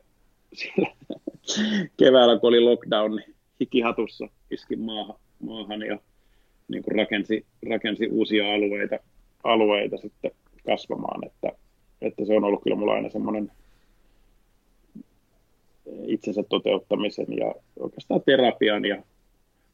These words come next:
punttisalin muoto tai yhdistelmä mulle, että mä havainnoin tosi paljon asioita visuaalisesti ja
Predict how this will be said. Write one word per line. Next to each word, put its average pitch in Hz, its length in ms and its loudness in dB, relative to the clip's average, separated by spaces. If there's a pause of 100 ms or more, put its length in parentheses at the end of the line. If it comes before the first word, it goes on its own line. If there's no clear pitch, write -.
(120)
punttisalin 101 680 0
muoto 104 440 -6 (180)
tai - 100 -4
yhdistelmä - 680 -4
mulle, - 340 -4
että - 320 -12 (1200)
mä 107 200 2 (520)
havainnoin 107 560 2
tosi 107 200 -2
paljon 104 260 0
asioita 104 400 2
visuaalisesti - 840 0
ja - 140 -2